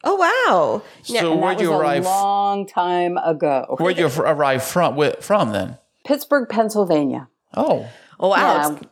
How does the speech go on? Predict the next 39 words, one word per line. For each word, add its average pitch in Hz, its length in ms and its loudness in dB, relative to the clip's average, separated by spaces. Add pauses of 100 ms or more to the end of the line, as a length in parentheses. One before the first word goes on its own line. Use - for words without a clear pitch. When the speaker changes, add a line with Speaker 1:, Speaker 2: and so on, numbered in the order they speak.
(100)
Speaker 1:
my 214 180 2
son's 214 420 0
two 247 180 0
favorite 226 320 0
cities. 180 320 -2
He's 175 160 -2
a 147 40 0
Steelers 294 460 0
fan 277 260 2
and, 262 180 0 (100)
and 202 440 2
a 196 80 4
Giants 175 400 -2
fan. 151 320 0
So 196 140 -2
there 190 180 0
you 190 80 0
Speaker 3:
Oh, 175 80 0
Speaker 1:
go. 175 60 2
Speaker 3:
I - 180 0
grew 196 180 0
up 185 220 0
as 175 200 0
a 165 60 -4
Steelers 170 600 -2
fan. 156 280 2
It 156 120 0
was, 160 300 0
you 170 120 2
know, 147 280 0
that 165 180 0
was 175 120 -4
the 170 100 0
way 170 200 2
it 185 100 -2
was 175 280 0
in 160 80 -2
my 156 260 0
family. 135 540 -4